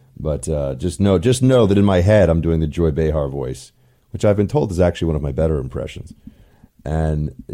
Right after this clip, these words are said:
J-, Joy Behar got very upset there because she was getting called out, and she, and she should get called out. She should get called out because what she's doing is what all these LibJourno types, she's not even a journalist, I don't know what she is, she's kind of a,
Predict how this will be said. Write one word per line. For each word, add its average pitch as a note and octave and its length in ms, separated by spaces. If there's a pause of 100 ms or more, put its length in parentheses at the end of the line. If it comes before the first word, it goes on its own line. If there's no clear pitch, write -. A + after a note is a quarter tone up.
(120)
J-, C#2 180
Joy G#2 240
Behar F2+ 600
got D#2 200
very F2 240
upset E2 360
there E2 180
because A2+ 480 (360)
she - 140
was D#3 120
getting D#3 200
called D#3+ 300
out, F#3 200
and D2 140
she, - 80
and F2+ 100
she A2+ 120
should D#3+ 260
get F#2 160
called C2+ 260
out. G#1 220 (640)
She - 160
should C#3 160
get B2+ 120
called C3+ 220
out D#3+ 200
because B2 260
what B2 140
she's A#2 180
doing D#3+ 360
is A2+ 100
what A#2 120
all D#3+ 180
these A#2+ 200
LibJourno D#2+ 680
types, C#2+ 300
she's C3 140
not C3+ 120
even E2 140
a - 20
journalist, E2+ 280
I G2 40
don't B2 80
know G2+ 60
what E2+ 160
she - 140
is, B1+ 140
she's - 60
kind G#2+ 200
of D2+ 80
a, C#2 160